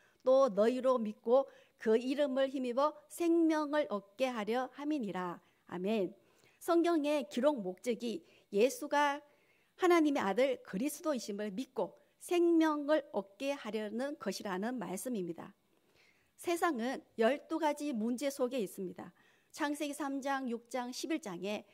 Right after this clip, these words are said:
나 중심, 물질 중심, 성공 중심의 삶을 향해 많은 사람들이 살아가고 있습니다. 눈에 보이는 우상도 있지만 눈에 보이지 않는 우상도 있습니다. 하나님보다 더 사랑하는 것은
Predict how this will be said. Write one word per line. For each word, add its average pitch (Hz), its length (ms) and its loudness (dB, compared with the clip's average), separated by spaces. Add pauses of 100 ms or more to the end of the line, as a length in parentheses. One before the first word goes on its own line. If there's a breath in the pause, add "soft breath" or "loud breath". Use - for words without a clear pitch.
(180 soft breath)
나 196 180 0
중심, 269 460 -4
물질 277 460 -2
중심, 262 500 -6
성공 320 520 0
중심의 254 500 -6
삶을 233 380 -6
향해 208 360 -4 (280 soft breath)
많은 214 260 2
사람들이 220 440 -2
살아가고 262 440 -2
있습니다. 185 500 -8 (540 soft breath)
눈에 330 320 6
보이는 254 460 2
우상도 277 480 -2
있지만 202 480 -4 (360 soft breath)
눈에 294 260 4
보이지 240 420 0
않는 202 440 -4 (600 soft breath)
우상도 233 500 -2
있습니다. 180 580 -6 (420 soft breath)
하나님보다 233 840 2
더 233 260 4
사랑하는 294 520 -4
것은 254 340 -6